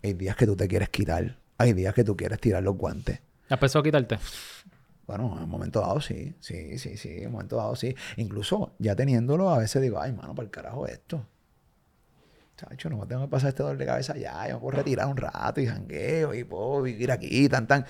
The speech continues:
Speaker 1: Pero eso es momentáneo, de un más rato. ¿entiendes? Pero siempre es una mentalidad ganadora, de enfoque, positiva. Positiva.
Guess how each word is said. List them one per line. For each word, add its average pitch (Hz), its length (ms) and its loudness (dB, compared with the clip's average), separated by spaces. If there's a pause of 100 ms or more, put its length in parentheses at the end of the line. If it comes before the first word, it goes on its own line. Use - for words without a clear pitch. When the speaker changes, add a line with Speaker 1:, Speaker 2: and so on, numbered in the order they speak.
(460)
Speaker 1:
Pero 127 460 12
eso 151 420 8
es 151 880 10
momentáneo, 117 800 4
de 92 120 0
un 98 100 2
más 113 180 4
rato. 101 360 0 (920)
¿entiendes? 107 460 2 (680)
Pero 107 720 8
siempre 127 840 8
es 123 140 2
una 127 180 8
mentalidad 117 1160 10 (500)
ganadora, 110 580 8
de 107 60 8
enfoque, 110 640 4 (380)
positiva. 107 560 2 (1120)
Positiva. 101 580 2